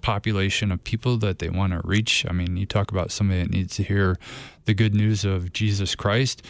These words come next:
Um, the idea is to also have an internet resource center where you can go and you can say, "Hey, I've got, I've got this kind of outreach that I think would be very helpful in my community,"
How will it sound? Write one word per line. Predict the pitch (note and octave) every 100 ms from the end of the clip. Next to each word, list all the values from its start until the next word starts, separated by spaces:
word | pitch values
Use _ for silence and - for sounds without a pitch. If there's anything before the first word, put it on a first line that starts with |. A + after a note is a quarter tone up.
| - - -
Um, | G2 G2 F#2 F2 F2 F#2+
the | F#2
idea | F2+ G2+ G#2 G2+
is | G2+
to | - -
also | G2 A#2+ A2+
have | G2+ G#2 G2
an | F#2
internet | G2+ G#2+ G#2 F2+
resource | G#2+ D#3 - E2+ -
center | F2+ E2+ -
where | - F2+
you | F#2 G2
can | G2+
go | F#2+ G#2 A#2+ D#2+
and | E2+ F2 F2+
you |
can | - F#2
say, | - F#2 F#2 -
"Hey, | G2+ A#2
I've | E2 G2+
got, | G2 G2+ - - - - -
I've | G2
got | G#2 G#2
this | A2+ -
kind | A#2 G2+
of | E2
outreach | G2+ A2 G#2 -
that | G2+ F#2
I | F2+
think | - G2+ -
would | F#2 F2+
be | F#2+ F2 E2+
very | F#2 F#2+ F2
helpful | - G#2+ - D3+ D3 A2+
in | G#2
my | G2 F#2
community," | - G2+ A#2+ B2+ C#3+